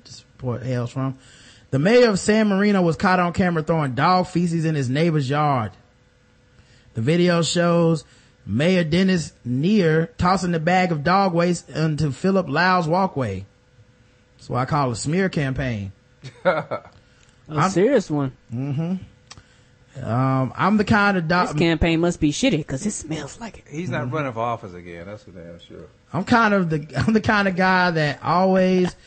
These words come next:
Speaker 1: picks up trash, and I reach down to pick it up, and I'm walking down the street,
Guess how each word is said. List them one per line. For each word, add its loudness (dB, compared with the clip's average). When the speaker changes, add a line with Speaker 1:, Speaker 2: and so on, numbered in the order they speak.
Speaker 1:
picks 4
up 0
trash, 0
and -4
I 0
reach 0
down 2
to -6
pick 2
it 0
up, 2
and -2
I'm -2
walking 0
down 0
the -6
street, -2